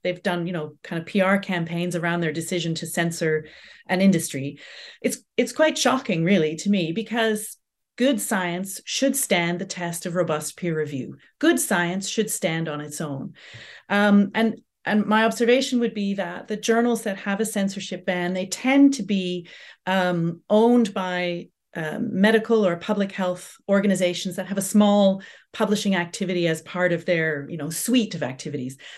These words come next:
And the profits that they make off their journals are used to subsidize other membership activities, conferences, and so on. So if you look at the pro-, the, the bans, the, the British Medical Journal, the B M J Group,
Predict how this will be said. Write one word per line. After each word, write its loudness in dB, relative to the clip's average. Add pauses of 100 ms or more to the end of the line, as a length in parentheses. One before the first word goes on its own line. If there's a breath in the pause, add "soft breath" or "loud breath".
(120 loud breath)
And 4
the 2
profits 0
that 0
they 0
make -4
off -6
their -2
journals 0
are -6
used 0
to -4
subsidize 0
other 0
membership -4
activities, -6
conferences, -10
and -8
so -10
on. -14 (380 loud breath)
So 4
if 4
you 4
look 2
at 2
the -2
pro-, 2
the, 0
the -6
bans, -2
the, -6 (120)
the -4 (440)
British 4
Medical 2
Journal, 2
the -4
B 0
M 0
J 0
Group, -2